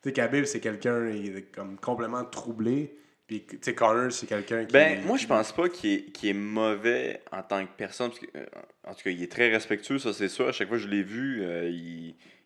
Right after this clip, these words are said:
Speaker 2: il était, genre, quasiment content de me voir, tu sais. Puis, euh, je m'en souviens, à un moment donné, j'avais p-, pris un petit verre de vin à côté de lui, euh, dans un, dans un événement du U F C, puis, euh, il me regardait avec des gros yeux, puis là, il me faisait des signes de doigts, genre, « Tu devrais pas faire ça, toi. »
Speaker 1: Ah oui, hein ?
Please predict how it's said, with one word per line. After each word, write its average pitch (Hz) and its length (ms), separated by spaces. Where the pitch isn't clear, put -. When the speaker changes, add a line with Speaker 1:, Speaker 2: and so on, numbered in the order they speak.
Speaker 2:
il 85 80
était, 90 160
genre, 90 260
quasiment 95 280
content 104 380
de 104 60
me 92 120
voir, 90 340
tu - 100
sais. 87 160
Puis, 90 320
euh, 80 180
je 82 80
m'en 98 140
souviens, 110 240
à - 20
un - 40
moment 98 120
donné, 113 140
j'avais 107 180
p-, 107 140
pris - 120
un 110 80
petit - 160
verre 101 160
de 98 80
vin 101 460
à 87 60
côté 101 300
de 95 80
lui, 107 380
euh, 87 180
dans 87 240
un, 87 260
dans 90 220
un 90 100
événement 90 360
du 95 200
U 85 60
F - 40
C, 117 360
puis, 87 300
euh, 85 120
il 104 60
me 101 40
regardait 95 360
avec 101 100
des 101 100
gros 95 260
yeux, 107 300
puis - 100
là, 98 60
il 98 60
me 92 40
faisait 95 240
des 92 220
signes 101 280
de 90 100
doigts, 92 320
genre, « 90 160
Tu - 120
devrais 82 180
pas 90 120
faire 85 240
ça, 90 280
toi. » - 140
Speaker 1:
Ah 139 140
oui, 156 200
hein ? 147 80